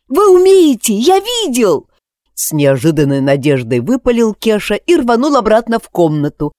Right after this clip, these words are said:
чтобы вернуться через пару секунд с двумя лопатами и топором. Алекс поймал топор, прежде чем тот грохнулся безбашенному пацану на ноги.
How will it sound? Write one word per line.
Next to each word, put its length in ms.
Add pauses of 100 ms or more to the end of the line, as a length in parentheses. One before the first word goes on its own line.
(160)
чтобы 320
вернуться 560
через 320
пару 300
секунд 420
с 80
двумя 320
лопатами 600
и 40
топором. 600 (920)
Алекс 360
поймал 440
топор, 440
прежде 580
чем 260
тот 220
грохнулся 760
безбашенному 880
пацану 480
на 240
ноги. 380